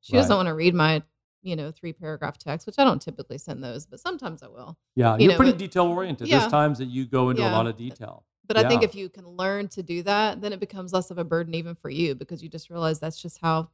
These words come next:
Speaker 1: that's just how you communicate with that particular person.
Speaker 2: Yeah,
Speaker 1: Right?
Speaker 2: no doubt about it. So those are the four styles.
Speaker 1: Yeah.
Speaker 2: You know, we have spent a lot of time teaching on these and working on them in ourselves. You've got the analytical,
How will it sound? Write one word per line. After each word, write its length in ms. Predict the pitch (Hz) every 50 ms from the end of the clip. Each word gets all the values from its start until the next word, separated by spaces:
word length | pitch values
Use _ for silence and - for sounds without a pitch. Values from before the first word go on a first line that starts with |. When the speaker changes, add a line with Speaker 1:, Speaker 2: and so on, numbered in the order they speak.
| _ _
Speaker 1:
that's 180 | - 151 160 -
just 160 | - 170 -
how 80 | 190 170
you 160 | 175 190 190
communicate 400 | - 202 196 214 269 254 202 -
with 120 | - 151
that 140 | - 160 160
particular 320 | - - 190 170 - 190 185
person. 420 | - 226 226 262 - - - 170 - _ _
Speaker 2:
Yeah, 200 | 104 98 95 90 87
Speaker 1:
Right? 220 | 92 - 170 104
Speaker 2:
no 80 | 110 117
doubt 200 | 117 117 113 110
about 260 | 104 107 104 104 104
it. 120 | 101 101 - _ _ _ _ _ _ _ _ _ _
So 400 | - - 214 208 214 226 214 -
those 220 | 208 220 233 226 240
are 40 | 247
the 100 | - -
four 260 | - - 247 240 202
styles. 460 | - - - 190 196 233 220 151 127
Speaker 1:
Yeah. 80 | 113 127
Speaker 2:
You 60 | 147
know, 100 | 147 147
we 180 | 143 156 175
have 180 | 175 160 131 117 - _
spent 240 | _ _ - 156 147
a 40 | 139
lot 200 | 131 127 139 156
of 80 | 165 160
time 480 | - - 170 170 170 156 127 113 110 -
teaching 460 | - _ - 156 156 - 170 160 160
on 160 | 160 156 156
these 320 | 156 156 156 156 156 143 127
and 160 | 123 117 107
working 300 | 113 127 127 - - 139
on 80 | 135 131
them 100 | 131 127
in 80 | 123
ourselves. 600 | 123 120 107 - - 127 123 123 131 131 127 104 117
You've 140 | 123 107
got 180 | - 120 117 120
the 160 | 120 123 127
analytical, 720 | 117 113 110 113 120 135 139 139 151 156 156 160 160 156 -